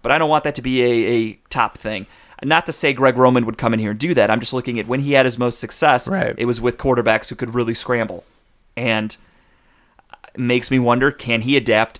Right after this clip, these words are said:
Speaker 1: another offensive scheme? Because he made it beautifully in, in San Francisco. He was, he was, you know, mediocre at best when he was in Buffalo. And then now with his first year as the offensive coordinator of, of, uh,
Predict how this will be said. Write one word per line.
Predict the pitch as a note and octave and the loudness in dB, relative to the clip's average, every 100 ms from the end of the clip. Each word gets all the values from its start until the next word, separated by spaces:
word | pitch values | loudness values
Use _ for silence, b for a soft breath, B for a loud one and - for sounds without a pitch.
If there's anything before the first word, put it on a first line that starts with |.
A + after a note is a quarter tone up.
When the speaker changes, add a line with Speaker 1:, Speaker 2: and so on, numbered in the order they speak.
| - | -8
Speaker 1:
another | A#2+ A#2+ D3 F3 B2+ | -6 0 2 4 4
offensive | A2+ A2 A2+ A2 G#2+ | 4 4 -2 -4 -8
scheme? | - A#2 G2+ | -6 -4 -4
Because | F#2+ F#2+ A#2 | -6 -4 -4
he | - A#2 | -4 -4
made | A#2 A#2 | -2 -2
it | G2+ | -4
beautifully | - D3+ E3+ - E3 | -4 -2 -2 -2 -2
in, | D#3 C#3 | -2 -2
in | C#3 | -6
San | C3+ C3+ | -4 -6
Francisco. | C3+ - B2 A#2+ A#2 A#2+ b b b b b | -8 -10 -8 0 0 0 b b b b b
He | A#2+ | -4
was, | A2+ G#2 - - | -4 -4 -10 -6
he | C3 | -4
was, | A#2 G#2 _ - | -4 -6 _ -10
you | D#3+ | -4
know, | A#2+ | -2
mediocre | G2+ B2 A#2+ B2 B2 | 0 0 4 2 4
at | G#2+ | 0
best | - A2 - | 2 0 -2
when | A2 | -6
he | |
was | G#2 G#2 | -6 -6
in | |
Buffalo. | G2+ G#2+ G#2 G#2 G#2+ - _ _ _ _ _ _ B2+ | -4 -4 0 0 0 -4 _ _ _ _ _ _ -2
And | A#2+ | 0
then | A#2+ | 2
now | B2 | 2
with | B2 | 2
his | B2 - | -2 -6
first | C3 B2+ - | -2 -2 0
year | B2 A#2 | 0 0
as | A2 | 2
the | A2 | 2
offensive | G#2+ A2+ - | 2 0 -8
coordinator | - A#2+ A#2 A2 | -2 0 0 -2
of, | G#2 - | -4 -4
of, | - A2 - - | -6 -6 -10 -2
uh, | A#2+ G2 | 0 2